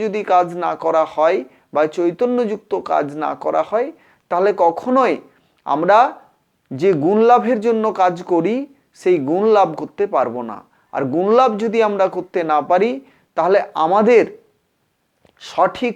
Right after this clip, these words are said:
নিষ্পত্তি বা সঠিক সমাধান আমরা পাবো না। তাই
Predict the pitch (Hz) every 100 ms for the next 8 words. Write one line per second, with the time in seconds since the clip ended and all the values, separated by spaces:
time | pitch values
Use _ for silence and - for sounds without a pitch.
0 | 196 190 185 - 240 226 - - 247 277
1 | - _ _ _ _ 151 185 247 302 -
2 | _ _ _ - 175 190 220 214 - 190
3 | 180 208 190 240 254 294 - _ _ -
4 | 147 156 226 370 - _ _ 160 143 131
5 | - - _ _ _ _ _ - 165